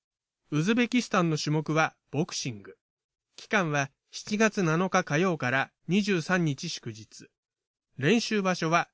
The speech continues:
高円寺体育館、区内民間施設。以上です。写真展、シルクロードの十字路、ウズベキスタン。日時、二月二十九日土曜。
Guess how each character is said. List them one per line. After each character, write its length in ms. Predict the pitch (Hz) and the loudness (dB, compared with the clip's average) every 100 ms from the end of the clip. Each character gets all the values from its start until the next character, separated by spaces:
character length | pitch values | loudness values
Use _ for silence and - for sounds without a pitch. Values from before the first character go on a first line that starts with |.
| _ _ | _ _
高 260 | - 170 226 | -4 4 4
円 160 | 214 196 | 4 0
寺 140 | 190 | -2
体 220 | 160 156 | 0 0
育 180 | 147 - | -2 -8
館、 200 | 113 95 - _ _ - | -12 -12 -20 _ _ 0
区 140 | 226 | 2
内 200 | 196 123 | 4 2
民 240 | 113 180 | -2 -4
間 260 | 202 185 151 | -2 0 0
施 100 | - | -4
設。 380 | 120 - - - _ _ _ _ _ _ | -12 -14 -20 -20 _ _ _ _ _ _
以 100 | 147 | -6
上 240 | 175 127 104 | -4 -4 -8
で 100 | - | -16
す。 240 | - - _ _ _ _ _ _ _ _ _ _ _ _ _ _ _ _ _ - | -18 -20 _ _ _ _ _ _ _ _ _ _ _ _ _ _ _ _ _ -6
写 200 | 165 165 | -4 0
真 260 | 269 226 | 0 0
展、 300 | - 123 95 _ _ _ _ - | -2 -6 -6 _ _ _ _ -12
シ 180 | - 156 | -2 0
ル 120 | 247 | 2
ク 120 | 247 | 4
ロ 180 | 240 220 | 4 4
ー 20 | |
ド 140 | 160 | 2
の 140 | 135 120 | 0 -4
十 260 | 117 147 | -4 -4
字 160 | 139 139 | -2 -4
路、 160 | 107 - _ _ | -6 -14 _ _
ウ 100 | 123 | -8
ズ 180 | 127 202 | -2 0
ベ 120 | 196 | 0
キ 140 | 190 | -2
ス 120 | 170 - | -6 -10
タ 120 | 104 | -14
ン。 120 | 98 _ _ _ _ _ _ _ 165 | -16 _ _ _ _ _ _ _ -4
日 260 | 180 151 | -2 -4
時、 220 | 131 131 _ _ _ | -6 -10 _ _ _
二 160 | 139 175 | 0 2
月 240 | 220 226 | 2 2
二 160 | 214 220 | 2 2
十 200 | 190 147 | 0 -2
九 100 | 165 | 0
日 300 | 170 135 123 | 0 -2 -6
土 160 | 113 120 | -6 -4
曜。 360 | 131 110 95 | -4 -6 -10